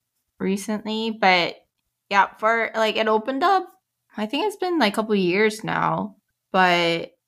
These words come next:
I just remember, like, when it first opened up, like, I didn't even, like, think about trying it because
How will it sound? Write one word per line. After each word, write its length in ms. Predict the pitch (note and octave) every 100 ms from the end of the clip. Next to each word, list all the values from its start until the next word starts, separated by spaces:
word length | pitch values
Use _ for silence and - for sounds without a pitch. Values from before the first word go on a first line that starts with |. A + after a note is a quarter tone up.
| -
I 300 | F#3 F#3 F#3+
just 200 | F#3 G3
remember, 340 | G#3 F#3+ G#3 G#3
like, 140 | F#3+
when 160 | F3+ F3+
it 140 | F3+ -
first 400 | F#3 F3+ G3 -
opened 440 | F#3 F#3+ E3+ D3
up, 380 | D#3 D#3+ D3+ - _ -
like, 240 | E3+ D#3+
I 100 | E3+
didn't 260 | E3 F3 E3+
even, 160 | E3 D#3+
like, 220 | D3 D#3+
think 200 | E3 D#3+
about 300 | - D3+ C3 -
trying 360 | - A2 G#2+
it 180 | F#2 -
because 460 | - D3 D#3 - -